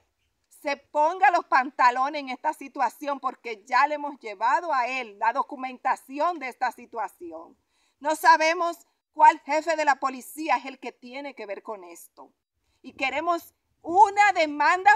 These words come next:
formal a todas estas personas. Necesitamos que esta comunidad esté en paz. Rogelio, que está en Jarabacoa, sabe la situación. La gobernadora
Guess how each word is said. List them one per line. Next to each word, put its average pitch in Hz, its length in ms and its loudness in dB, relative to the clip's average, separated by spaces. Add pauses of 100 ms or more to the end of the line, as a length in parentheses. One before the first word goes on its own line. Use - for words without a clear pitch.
(100)
formal 302 800 0
a 269 160 0
todas 262 300 -6
estas 285 260 -8
personas. 254 420 -8
Necesitamos 262 760 -6
que 285 100 -8
esta 269 200 -6
comunidad 269 460 -4
esté 262 280 -8
en 285 140 -8
paz. - 640 0 (960)
Rogelio, 320 1000 4 (1000)
que 233 60 -20
está 277 200 2
en 285 100 -6
Jarabacoa, 294 920 4 (540)
sabe 349 300 8
la 285 100 4
situación. 220 960 -6
La 254 200 2
gobernadora 285 800 0